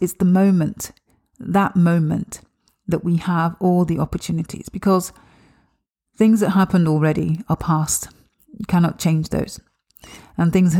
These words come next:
that have not yet happened, you can try to control, but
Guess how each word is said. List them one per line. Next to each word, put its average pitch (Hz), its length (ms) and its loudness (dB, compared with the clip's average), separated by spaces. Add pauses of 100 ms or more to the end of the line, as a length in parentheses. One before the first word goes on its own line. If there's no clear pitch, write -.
(120)
that 165 120 0
have 160 160 -2
not 170 260 2
yet 165 200 0
happened, 160 580 -2 (720)
you 175 120 2
can 180 400 2
try 190 240 2
to - 120 -6
control, 165 580 -6 (400)
but - 320 -2